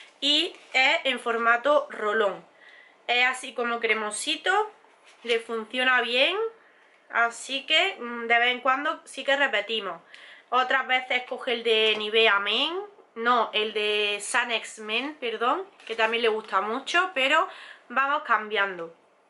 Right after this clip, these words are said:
Yo he vuelto a repetir con este de aquí, es la segunda o tercera vez que lo cojo. Es el Protege y Cuida, eh, cero por ciento alcohol, y tengo que decir que me funciona súper, súper bien.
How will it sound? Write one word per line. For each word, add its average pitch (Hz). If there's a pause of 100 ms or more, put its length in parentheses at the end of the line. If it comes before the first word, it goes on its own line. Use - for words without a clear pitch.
(720)
Yo 302
he 277
vuelto 294
a 302
repetir 277
con 247
este 277
de 269
aquí, 254
es 262
la 269
segunda 262
o -
tercera 240
vez 254
que 254
lo 220
cojo. 269 (540)
Es 294
el 285
Protege 269
y 254
Cuida, 269 (140)
eh, 233
cero 269
por 254
ciento 254
alcohol, 254 (120)
y 277
tengo 277
que 269
decir 254
que 311
me 277
funciona 262 (120)
súper, 226
súper 208
bien. 202